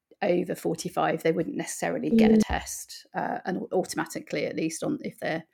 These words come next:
Speaker 2: Yeah.
Speaker 1: seeing an N H S G P, um,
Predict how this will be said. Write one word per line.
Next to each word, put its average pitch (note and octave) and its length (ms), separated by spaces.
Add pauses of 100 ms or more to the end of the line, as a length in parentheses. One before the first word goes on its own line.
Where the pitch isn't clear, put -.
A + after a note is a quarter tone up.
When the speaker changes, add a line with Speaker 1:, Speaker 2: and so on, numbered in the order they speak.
(140)
Speaker 2:
Yeah. F#3 220
Speaker 1:
seeing D#3+ 360
an - 80
N - 140
H - 240
S - 260 (240)
G D3 240
P, D#3 400 (540)
um, - 420